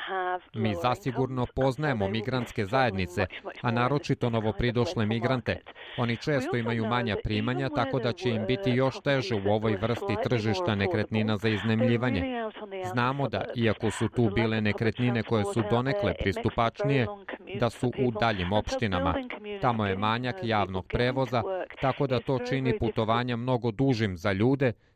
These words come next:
Speaker 2: tako da je upoznavanje drugih ljudi, odlazak na posao, veoma otežan.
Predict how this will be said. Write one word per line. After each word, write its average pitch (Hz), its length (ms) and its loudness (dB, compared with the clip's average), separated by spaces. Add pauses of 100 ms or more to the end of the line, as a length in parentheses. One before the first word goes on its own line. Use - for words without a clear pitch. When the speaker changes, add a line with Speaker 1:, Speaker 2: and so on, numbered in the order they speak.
Speaker 2:
tako 120 280 2
da 131 80 2
je 110 80 4
upoznavanje 107 800 0
drugih 95 440 0
ljudi, 131 340 4 (340)
odlazak 110 560 -2
na 95 120 0
posao, 135 540 2 (200)
veoma 98 460 2
otežan. 101 560 -2